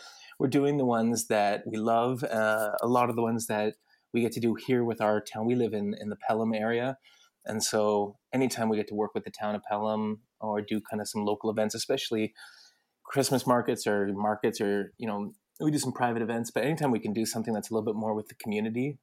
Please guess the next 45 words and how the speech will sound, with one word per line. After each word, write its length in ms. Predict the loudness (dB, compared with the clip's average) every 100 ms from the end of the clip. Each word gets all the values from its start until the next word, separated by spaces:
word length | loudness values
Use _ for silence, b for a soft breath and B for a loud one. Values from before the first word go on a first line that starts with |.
| -12
uh, 180 | -6 -2
we 80 | -2
really 220 | 0 0
enjoy 300 | -2 -2 -2
that, 300 | 2 2 0 _ _ _ _ -6
uh, 60 |
especially 400 | -4 -2 0 0
if 60 | -2
it's 140 | -4 -8
the 80 | -4
kind 160 | -4
of 80 | -2
thing 120 | 0
we 100 | -2
can 120 | -2
bring 160 | -2 -2
our 80 | -2
kids 260 | -2 0
out 160 | 0 0
to. 200 | 0 -2 -4 _ b b b
Uh, 140 | -4 2
having 260 | 2 2 -2
kids 240 | -2 -4
who 100 | -2
are 40 | 0
five 280 | 0 0
and 120 | 0 -2
seven, 480 | -2 -2 -2 -4 -6 _ _ _ _ _ _ _ _ 0
doing 200 | 4 4
a 80 | 2
ton 300 | 0 0 2
of 100 | 2
Friday 280 | 2 2 2
night, 220 | 0 0
Saturday 440 | 0 0 0 -2
night, 340 | -2 -2 -2 -4
you 80 | -4
know, 320 | -4 -4 -8 _ -14
and 100 | -10
then 80 | -8
of 60 |
course 360 | -4 -4 -4 -8 -10 _ _ _ -20 _
Sunday 260 | -4 0 2
mornings, 560 | 0 0 0 0 -2 -6 _ -8 -4
uh, 240 | -2